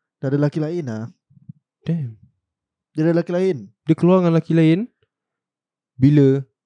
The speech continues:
Speaker 2: ada air mani tu lelaki dekat dalam tu actually. <laughs>
Speaker 1: Sial lah.
Speaker 2: Bertakung, bertakung.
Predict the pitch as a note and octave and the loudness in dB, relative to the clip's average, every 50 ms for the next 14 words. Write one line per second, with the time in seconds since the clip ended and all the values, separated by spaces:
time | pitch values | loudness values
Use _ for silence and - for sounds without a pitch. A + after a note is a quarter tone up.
0 | _ _ _ _ - A#2+ B2+ C3 C#3 C#3+ C#3 C3 C3+ C#3 D3+ E3+ F3 E3 C#3+ C3+ | _ _ _ _ -8 -6 -2 0 2 2 2 2 0 0 0 0 0 0 2 2
1 | C3+ C#3 - - C#3+ C3 A#2+ - G#2+ A#2 A#2+ B2 A#2 A#2 A#2 A2+ A2 A#2 A2 A2 | 0 0 0 0 -2 -2 -2 -2 -2 -2 -2 -2 -4 -4 -4 -4 -4 -4 -6 -10
2 | A2 B2 - - _ - - - - - - - - - - A3+ - - A3 - | -14 -18 -20 -20 _ -20 -18 -18 -18 -18 -12 -10 -6 -2 -2 0 0 0 0 0
3 | B3 - A#3+ - - - - - - _ _ _ _ _ _ _ _ _ _ _ | -2 -2 -2 -2 -4 -6 -8 -12 -20 _ _ _ _ _ _ _ _ _ _ _
4 | _ _ _ _ _ _ _ _ _ _ _ _ _ _ _ - _ _ _ _ | _ _ _ _ _ _ _ _ _ _ _ _ _ _ _ -20 _ _ _ _
5 | _ _ _ - - - - E3+ D#3 C3+ A2+ G#2 G2+ F#2+ F#2+ B2+ - - D3+ E3 | _ _ _ -20 -20 -18 -8 -6 -4 -4 -4 -6 -8 -10 -10 -10 -6 -6 -6 -2
6 | - - A#3+ G3+ E3+ E3 - F3+ F#3+ - - C#4 C4+ C4+ C4+ C4 A3+ | 0 0 0 0 0 -2 -2 -2 -2 0 2 4 4 6 6 4 2